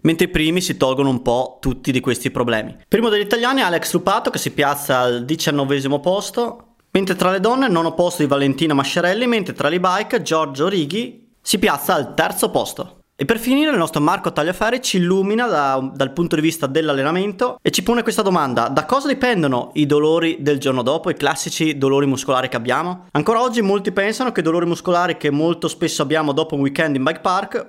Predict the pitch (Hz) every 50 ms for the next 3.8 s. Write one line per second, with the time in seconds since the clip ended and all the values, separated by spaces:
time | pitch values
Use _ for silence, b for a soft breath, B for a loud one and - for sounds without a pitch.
0 | _ _ - 147 - 180 185 165 - 165 160 160 147 - 147 151 165 151 - 151
1 | 139 - 135 - 135 135 139 135 135 135 156 175 - - 175 165 190 220 - B
2 | B B B B B - 208 226 233 214 190 180 196 208 185 - 254 185 156 143
3 | 139 147 - 180 170 160 139 95 - - - - - - - -